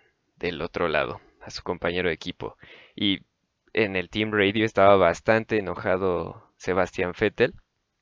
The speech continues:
Eh, al final de la carrera, de milagro, <laughs> los,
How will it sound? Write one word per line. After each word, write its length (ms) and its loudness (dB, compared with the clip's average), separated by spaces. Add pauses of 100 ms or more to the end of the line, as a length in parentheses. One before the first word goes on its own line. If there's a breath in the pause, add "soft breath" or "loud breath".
(960)
Eh, 600 -4 (2500 loud breath)
al 180 6
final 340 -2
de 100 4
la 140 2
carrera, 640 4 (720)
de 180 4
milagro, 580 4 (160)
<laughs> 320 8
los, 260 -2